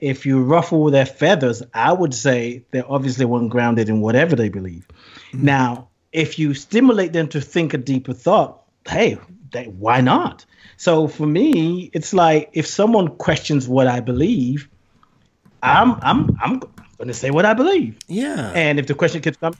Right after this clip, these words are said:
Speaker 1: so a-, after the, after this conversation, I might rethink some of it and say, "Hmm, mm, could be just as simple as I could have said this differently,"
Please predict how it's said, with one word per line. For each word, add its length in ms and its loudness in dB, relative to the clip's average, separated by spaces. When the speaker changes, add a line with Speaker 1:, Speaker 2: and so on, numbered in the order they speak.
Speaker 1:
so 560 0
a-, 160 -6
after 280 -2
the, 160 -6
after 240 -2
this 160 -4
conversation, 580 -4
I 140 -6
might 320 0
rethink 440 2
some 200 0
of 160 0
it 80 0
and 100 0
say, 160 -4
"Hmm, 320 -4
mm, 300 -2
could 180 2
be 280 2
just 180 -2
as 80 -6
simple 300 0
as 100 -2
I 120 -12
could 120 -6
have 100 -4
said 180 0
this 100 -4
differently," 520 -2